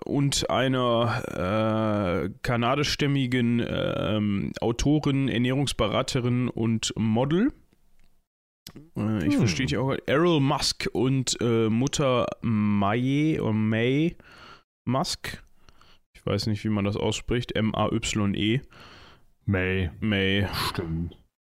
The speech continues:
Speaker 1: Ja, May.
Speaker 2: <laughs> Ja, w-, was auch immer.
Speaker 1: Ja,
Speaker 2: Auf
Speaker 1: genau.
Speaker 2: jeden Fall, ähm, hat er deswegen schon mal die südafrikanische und die kanadische Staatsbürgerschaft und hat sich dann noch die von den Vereinigten Staaten gesichert.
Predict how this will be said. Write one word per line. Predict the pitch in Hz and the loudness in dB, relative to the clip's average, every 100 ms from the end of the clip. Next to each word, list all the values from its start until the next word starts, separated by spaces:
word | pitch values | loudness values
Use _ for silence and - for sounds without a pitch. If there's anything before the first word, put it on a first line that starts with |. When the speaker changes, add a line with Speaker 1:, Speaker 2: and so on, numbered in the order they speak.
| _ _ | _ _
Speaker 1:
Ja, | 104 | 0
May. | 110 113 113 113 107 - - - - - - - | 2 2 2 2 0 -4 -10 -14 -16 -20 -14 -4
Speaker 2:
<laughs> | 90 113 90 87 - - - 117 - | 0 2 0 -4 -12 -12 -8 -8 -4
Ja, | - 82 90 98 90 | -2 0 -2 -4 -6
w-, | 98 101 82 90 | -6 -8 -8 -6
was | 90 | -4
auch | 98 92 | -2 0
immer. | 87 82 80 - 127 107 | 0 0 -4 -8 -8 -4
Speaker 1:
Ja, | |
Speaker 2:
Auf | 98 | 0
Speaker 1:
genau. | 104 | 2
Speaker 2:
jeden | 120 117 | 4 4
Fall, | 156 147 147 151 | 4 4 4 4
ähm, | 151 143 135 131 127 127 | 4 4 4 4 2 0
hat | 127 | 2
er | 151 | 4
deswegen | 139 147 160 165 | 4 2 2 2
schon | 151 151 | 2 2
mal | 143 | 2
die | 139 | 2
südafrikanische | 127 131 135 135 135 131 139 165 156 - | 2 2 0 0 -2 0 2 2 2 2
und | 120 147 | 2 0
die | 147 | 0
kanadische | 139 117 110 151 156 | 2 2 2 2 2
Staatsbürgerschaft | - 139 - - 160 156 156 160 | 2 0 0 0 2 2 0 0
und | 135 | 2
hat | 143 | 2
sich | 135 | 2
dann | 127 131 | 2 4
noch | 147 | 4
die | 127 151 | 4 2
von | - 135 | 2 2
den | 127 | 2
Vereinigten | 127 117 131 127 | 2 2 2 2
Staaten | 120 131 131 110 | 0 2 2 4
gesichert. | 98 90 95 135 156 | 2 2 2 2 2